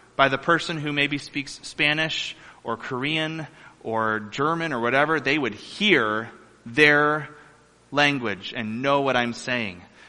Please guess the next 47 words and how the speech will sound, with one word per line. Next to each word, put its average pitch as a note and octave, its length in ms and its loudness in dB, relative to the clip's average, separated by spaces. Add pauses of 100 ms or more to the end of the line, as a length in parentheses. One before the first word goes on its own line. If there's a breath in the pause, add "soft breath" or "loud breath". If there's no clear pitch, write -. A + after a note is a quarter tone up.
(120)
Interpretation E3 680 0
of C#3 100 -8
tongues C3+ 320 -2
is A#2+ 80 -8
just C#3+ 220 -2
the C#3 120 4
opposite, A#2+ 460 0 (220)
okay? C3 320 0 (220 loud breath)
The A2 80 -10
hearing C#3+ 360 4
of C3 140 6
it, C3+ 100 -4
the B2+ 60 -8
being B2+ 160 -2
able B2 220 -2
to - 160 -8
interpret A#2+ 480 -6
for - 140 -6
others. G2 460 -6 (800 soft breath)
Which - 280 -6
then C#3+ 340 0 (180)
gives C#3 240 -2
us C#3+ 120 -6
a D3+ 40 -2
reminder, C#3+ 460 -2
not A#2 400 -2
everyone C3 420 -2
has A2+ 380 -4
all A2 200 -4
the A2+ 80 -12
same B2 320 -12
gifts, F2 380 -10
do B2+ 160 -10
they? F#2+ 220 -8 (340 loud breath)
Not B2 340 0
everyone A2 440 -4
has A2+ 320 -6
the A2+ 80 -10
gift G#2+ 220 -12
of G#2+ 80 -12
tongues. A2 360 -8
Not A2+ 240 -6
everyone C#3+ 320 -4
had G#2+ 300 -6
the A2 80 -10
gift G#2 300 -10
of G2 360 -8